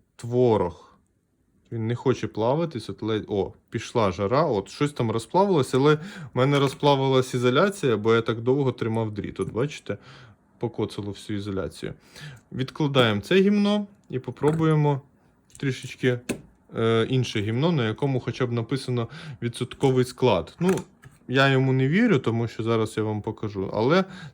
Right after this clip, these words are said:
це гімно теж на дуже височенній температурі. Бачите, тут налипло, налипло. На паяльнику в мене стоїть триста шістдесят п'ять градусів. Ну от, щось з горем пополам воно там спаяло.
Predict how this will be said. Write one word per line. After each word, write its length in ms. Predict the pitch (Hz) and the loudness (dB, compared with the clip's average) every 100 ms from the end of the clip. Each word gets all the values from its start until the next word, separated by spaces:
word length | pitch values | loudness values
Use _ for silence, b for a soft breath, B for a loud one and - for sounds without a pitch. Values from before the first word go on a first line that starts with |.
| - | -4
це 220 | 180 185 | 4 6
гімно 400 | 175 170 165 156 | 6 4 4 2
теж 380 | 131 127 113 - | 4 2 2 -2
на 100 | 110 | -2
дуже 240 | 123 120 | 0 0
височенній 600 | 113 113 107 - 117 107 | -2 -2 -4 -4 -2 -2
температурі. 840 | 101 110 110 120 120 - 202 190 165 B B - | -4 -4 -2 -2 -2 0 2 2 0 B B 0
Бачите, 320 | 151 156 - | 2 2 -4
тут 140 | 110 - _ - | -6 -8 _ 0
налипло, 520 | 127 151 208 - 131 | 4 6 4 4 2
налипло. 640 | 120 143 208 170 117 - | 4 4 2 2 0 0
На 260 | - 120 127 | -4 0 2
паяльнику 540 | 135 147 220 202 156 | 6 6 4 2 0
в 40 | 127 | 0
мене 220 | 127 127 | 2 0
стоїть 320 | - 127 117 | -2 -4 -2
триста 340 | - 156 160 | -2 -2 -2
шістдесят 500 | 139 123 113 107 123 | -6 -6 -6 -2 -2
п'ять 220 | - 117 107 | -2 -4 -2
градусів. 520 | 98 85 - - - B B B - | -4 -4 -6 -12 -16 B B B -2
Ну 340 | 170 196 123 | 4 4 4
от, 160 | 104 - | 0 -2
щось 240 | - 170 | -2 -2
з 120 | 151 | 0
горем 400 | 120 123 151 143 | 0 2 4 2
пополам 500 | 117 113 113 127 165 | 0 -2 0 2 2
воно 260 | 120 107 139 | 0 -2 -4
там 200 | 131 120 | -2 -4
спаяло. 680 | - - 107 120 185 175 | -6 -4 0 4 4 2